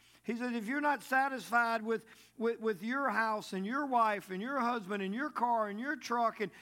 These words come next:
and whatever stuff you've got,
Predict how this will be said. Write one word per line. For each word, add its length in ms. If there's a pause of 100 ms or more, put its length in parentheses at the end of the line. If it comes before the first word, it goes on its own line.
(140)
and 160
whatever 420
stuff 880 (260)
you've 300
got, 500